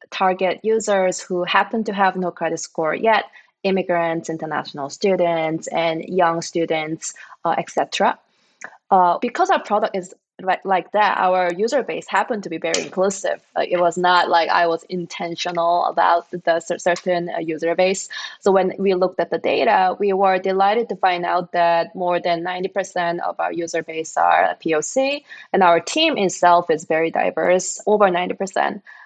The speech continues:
uh, people of color. So I think that kind of gives us this identity and D N A that we do care about different,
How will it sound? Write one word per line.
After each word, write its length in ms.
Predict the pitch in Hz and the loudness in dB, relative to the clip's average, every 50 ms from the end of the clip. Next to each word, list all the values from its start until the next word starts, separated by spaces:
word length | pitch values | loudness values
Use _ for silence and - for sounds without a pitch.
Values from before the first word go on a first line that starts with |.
| - _ - | -10 _ 0
uh, 220 | 165 160 185 190 | 2 2 2 0
people 600 | - - 185 180 - 180 170 165 165 180 - - - | 0 -2 -2 0 0 2 2 2 2 0 -2 -2 -2
of 180 | - 175 - - | -2 -2 -2 0
color. 480 | - 226 233 233 233 226 220 226 226 - - - - _ _ | 2 2 4 4 4 2 2 2 -2 -4 -10 -20 -20 _ _
So 400 | - - - 240 214 208 208 214 | -14 -4 0 2 4 4 4 4
I 200 | - - 214 226 | 2 2 0 -2
think 340 | 220 - 285 320 311 247 202 | -2 -4 -6 -6 -4 0 2
that 260 | 202 208 202 202 - | 2 2 2 0 -6
kind 240 | - 220 208 202 196 | -6 -4 -2 0 0
of 180 | 190 175 - _ _ _ _ | 0 -2 -4 _ _ _ _
gives 400 | - 202 190 190 185 190 - - - | -2 0 0 0 -2 -6 -8 -2 0
us 540 | 190 185 175 170 - - - - - - - - - | 2 2 2 0 -4 -10 -12 -12 -12 -14 -12 -4 -2
this 240 | 190 185 - - - - | -2 -2 -2 -6 -4 0
identity 1000 | 180 175 180 175 190 185 196 202 196 196 196 185 180 175 170 165 165 170 170 170 | 0 0 0 0 0 -2 -2 -2 -4 -6 -4 -2 -2 -2 0 0 0 0 -2 -2
and 240 | - - 170 170 165 | -2 -2 -2 0 0
D 160 | 175 170 175 | 2 2 2
N 140 | 170 170 165 | 2 2 2
A 280 | 175 185 190 190 180 175 | 2 2 4 4 2 4
that 460 | 170 170 165 165 165 165 160 - - - - | 4 4 6 6 4 4 2 0 -6 -10 -4
we 640 | 175 180 185 180 180 180 175 180 180 180 180 180 - _ | 0 2 2 2 2 2 2 0 0 -2 -2 -4 -6 _
do 360 | - 190 190 196 202 214 220 214 | 2 2 4 4 4 2 0 -2
care 340 | - - - 196 185 185 202 | -4 0 2 4 4 4 4
about 640 | 190 175 165 165 165 160 156 156 160 156 156 170 - - - - _ _ _ _ _ | 2 2 2 4 4 4 4 4 4 2 2 0 -4 -10 -16 -20 _ _ _ _ _
different, 760 | 190 180 175 - - 170 165 160 160 156 156 160 175 190 | 0 0 0 0 0 0 2 2 0 0 -2 -4 -8 -10